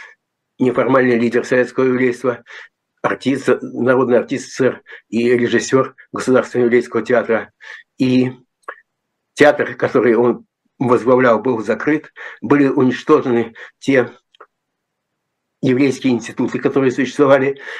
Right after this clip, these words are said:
в Советском Союзе, которые были созданы в двадцатые и тридцатые годы. Запрещены издания на еврейском языке, на идише, и начался такой масштабный разгром еврейской культуры.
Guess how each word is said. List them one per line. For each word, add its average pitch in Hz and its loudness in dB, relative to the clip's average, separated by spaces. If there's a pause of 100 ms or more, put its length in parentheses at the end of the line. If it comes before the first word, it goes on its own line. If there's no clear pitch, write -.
в - -20
Советском 131 2
Союзе, 135 0
которые 123 0
были 120 0
созданы 120 0
в 110 -8
двадцатые 117 0
и - -12
тридцатые 120 0
годы. 113 -4 (840)
Запрещены 123 2
издания 123 4
на 120 2
еврейском 123 0
языке, 110 -2
на 123 2
идише, 135 -4 (320)
и 156 2 (180)
начался 127 2
такой 123 0
масштабный 123 0
разгром 123 -2 (160)
еврейской 117 0
культуры. 98 -6